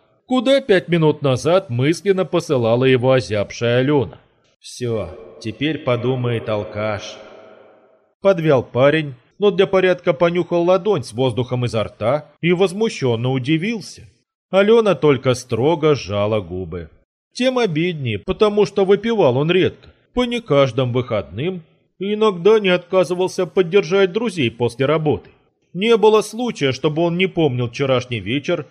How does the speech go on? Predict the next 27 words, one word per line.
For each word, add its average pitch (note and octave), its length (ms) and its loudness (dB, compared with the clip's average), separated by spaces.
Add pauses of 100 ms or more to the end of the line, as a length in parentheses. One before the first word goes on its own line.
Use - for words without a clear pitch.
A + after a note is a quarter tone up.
(160)
или A3 200 -2
стыдился F#3 560 0
своего F3+ 340 2
пьяного A#2+ 520 -2
поведения. C#3+ 760 -2 (420)
Да D3+ 140 -2
и G#3+ 140 0
печень E3 480 0
болела D3 320 4
лишь C#3 260 0
раз, B2+ 400 -4 (440)
когда F#3+ 340 2
он G3 120 2
решил F#3 380 4
пойти F3+ 420 -2
ночью C#3 400 -2
домой C3 400 0
гаражами. A#2+ 800 0 (420)
Ну B3+ 140 0
да A#3 100 4
попробуй G3 560 4
теперь E3 360 0
докажи. B2 580 0 (400)
И E3 120 0
не G3+ 140 0
до D#3+ 140 2
этого. A#2+ 680 0